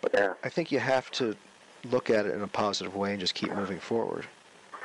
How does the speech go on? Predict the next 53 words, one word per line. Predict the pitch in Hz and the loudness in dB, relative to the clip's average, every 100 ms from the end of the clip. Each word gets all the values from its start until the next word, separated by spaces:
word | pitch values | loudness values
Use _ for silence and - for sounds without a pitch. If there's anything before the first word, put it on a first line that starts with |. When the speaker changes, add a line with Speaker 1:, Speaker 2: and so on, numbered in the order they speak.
| - - - - - - - - - - - | -4 0 2 0 -2 -4 -6 -6 -8 0 4
Speaker 2:
That's | 165 - | 6 6
it. | - 165 170 - | 6 6 6 4
I | 123 | 4
mean, | 143 147 131 | 6 6 4
it's | - | 2
either | 180 151 117 | 2 4 4
that | 151 165 | 4 4
or | 123 131 | 2 0
just, | 123 120 - - 104 | -6 -10 -10 -4 -2
or | 110 | 2
just, | 104 104 - - | 4 2 2 4
uh, | 90 101 | 4 6
die. | 113 143 92 85 - | 6 6 6 4 2
I | 104 | 0
mean, | 110 123 | 2 2
<laughs> | 98 95 220 214 - | 2 2 0 -2 0
I | 226 - - | 0 0 0
don't | 196 - | 0 0
know | 170 - | 0 2
what | 180 202 | 0 0
else | - - | -6 -8
you | |
can | - - - - - | -14 -14 -12 -4 -2
do. | - | 2
Speaker 1:
<laughs> | - - - | 2 2 4
Yeah, | - - | 4 4
what | - | 4
else | - | 4
Speaker 2:
I | - | 4
Speaker 1:
can | 190 | 4
Speaker 2:
mean, | 185 | 2
Speaker 1:
you | - | -4
do, | - 180 - | -10 -10 0
right? | 285 - - - | 2 2 0 4
Speaker 2:
yeah, | - 214 | 6 6
what | 220 | 6
else | 240 233 | 6 4
can | 143 | 4
you | 202 190 | 4 4
do? | 160 233 139 160 | 4 4 4 4
I | 165 | 2
mean, | 180 180 | 0 0
it's | 175 | 0
like | 175 170 | -4 -4
you | - | 0
can't | 196 - | 0 2
control | 180 - - 175 190 | 0 2 4 6 8
it. | 175 160 | 6 4
Like, | 165 139 | 2 2
what | 185 - | 0 0
can | 180 | -2
you | 180 175 | -2 0
control? | 170 - 180 156 76 | 0 2 4 6 4